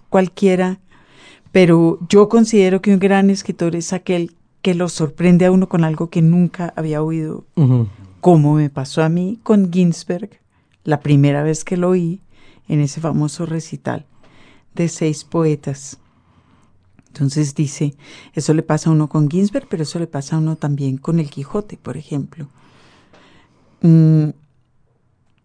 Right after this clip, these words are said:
Speaker 1: bueno, Ferlinghetti, ah, acaba de publicar City Lights, y ese, pues, a raíz del, del aniversario este año, un libro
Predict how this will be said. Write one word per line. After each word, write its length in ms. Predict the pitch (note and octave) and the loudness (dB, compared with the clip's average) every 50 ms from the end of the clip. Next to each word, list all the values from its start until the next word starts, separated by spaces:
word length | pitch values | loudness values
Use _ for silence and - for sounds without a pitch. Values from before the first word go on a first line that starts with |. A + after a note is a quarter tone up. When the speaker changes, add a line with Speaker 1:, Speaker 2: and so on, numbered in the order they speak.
| _ _ _ _ _ _ _ _ _ _ _ _ _ _ _ _ _ _ | _ _ _ _ _ _ _ _ _ _ _ _ _ _ _ _ _ _
Speaker 1:
bueno, 520 | - F#3+ G#3 G3 E3+ C#3+ C#3+ F3+ B3 - - _ _ _ _ _ _ _ _ _ _ _ _ | 0 4 4 6 6 4 4 2 0 -2 -6 _ _ _ _ _ _ _ _ _ _ _ _
Ferlinghetti, 1000 | _ - G3 F3+ E3+ F3+ F#3 F3+ F3+ F3+ D#3+ F#3+ F#3 F#3 F3+ - A3 A3+ A#3 - - | _ 0 0 2 4 4 4 6 4 4 4 4 4 2 2 2 0 0 0 0 0
ah, 460 | - G#3+ A3+ A#3+ G#3 D#3+ C3+ - - - | 2 2 4 4 4 2 0 -2 -8 -12
acaba 460 | F3+ E3 D#3+ - G3+ G#3 A3 B3 C#4+ | -10 -10 -6 -4 -2 0 2 2 0
de 60 | D4 | 0
publicar 560 | D4 - G#3 F#3 F#3 E3+ E3+ - F3+ E3 E3+ | -2 -2 -2 -2 -2 -2 -2 0 -2 0 -2
City 400 | F3+ - - G#3+ G3+ G3+ - G#3 | -2 -4 -4 -4 -2 0 0 0
Lights, 600 | G3+ G3 F#3 F3 E3+ F3 - - - - - - _ _ _ _ _ _ _ _ _ _ _ - - - - - - _ - - | 2 2 2 0 0 -2 -6 -10 -18 -18 -18 -20 _ _ _ _ _ _ _ _ _ _ _ -20 -20 -20 -20 -20 -20 _ -10 -6
y 100 | - D3+ | -2 -2
ese, 760 | D3 - - - - E3+ E3+ E3+ E3+ E3 D#3+ D3+ D3+ D#3+ - - - | -2 -4 -6 -8 -4 -2 0 0 0 0 -2 -2 -4 -6 -8 -12 -10
pues, 320 | - A#2+ - - - - - | -10 -10 -10 -10 -16 -16 -10
a 120 | - B2+ | -8 -8
raíz 380 | B2+ B2 B2+ C#3 C3+ C3+ B2+ B2+ | -6 -4 -2 -2 -2 -2 -4 -4
del, 600 | - E3+ F3 E3+ D#3+ D3 C#3+ C#3+ C#3 C3+ C#3 C#3+ C#3 _ _ _ _ _ _ - - - - | -4 -4 -4 -4 -6 -6 -4 -4 -4 -4 -6 -8 -10 _ _ _ _ _ _ -20 -20 -16 -10
del 200 | - C3+ C#3 C#3+ | -8 -4 -2 0
aniversario 720 | D3 D3 D3 C#3+ C3+ C3+ C3+ C#3 - - D3 C#3+ C#3 D3 D3+ | 2 2 2 2 0 -2 -4 -6 -4 -4 -4 -4 -4 -6 -8
este 260 | D3+ - - E3 D#3 | -10 -8 -6 -4 -4
año, 360 | D3+ C#3+ C#3 C#3 C#3+ D#3 D#3+ _ _ _ _ _ _ _ _ _ _ _ _ _ _ _ _ _ _ _ _ _ _ _ _ _ _ _ _ _ _ _ _ _ _ _ - | -2 -2 -2 -2 -4 -4 -8 _ _ _ _ _ _ _ _ _ _ _ _ _ _ _ _ _ _ _ _ _ _ _ _ _ _ _ _ _ _ _ _ _ _ _ 4
un 160 | A3 G#3+ G#3+ | 6 8 8
libro 460 | A3 A3 G#3 F#3+ F#3+ G#3 A#3+ - - | 8 8 8 6 6 4 2 0 -2